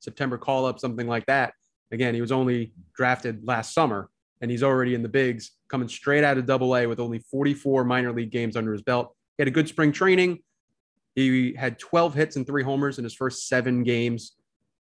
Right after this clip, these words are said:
at Double A this year. Guys, with the Angels, there's always a lot more pressure. Trout, Ohtani, can they finally break the playoff drought and get over the hump?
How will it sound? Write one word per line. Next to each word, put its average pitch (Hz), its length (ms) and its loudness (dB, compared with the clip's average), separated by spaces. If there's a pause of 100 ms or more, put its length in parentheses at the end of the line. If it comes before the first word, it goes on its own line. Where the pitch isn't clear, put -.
(120)
at 117 180 -2
Double 120 300 2
A 123 120 4
this 123 260 0
year. 127 340 2 (720)
Guys, 139 480 0 (240)
with 143 220 -4
the - 180 -4
Angels, 170 720 0 (800)
there's 165 160 -2
always 190 240 4
a 165 60 -2
lot 156 240 0
more 143 160 -2
pressure. 170 640 -2
Trout, 143 420 0
Ohtani, 139 680 -4 (260)
can 113 80 -4
they 107 80 -4
finally 135 600 0 (140)
break 127 280 -2
the 123 100 -4
playoff 139 540 0
drought 131 380 0
and 123 100 -8
get 127 100 0
over 127 260 -2
the 117 120 -4
hump? 131 280 -4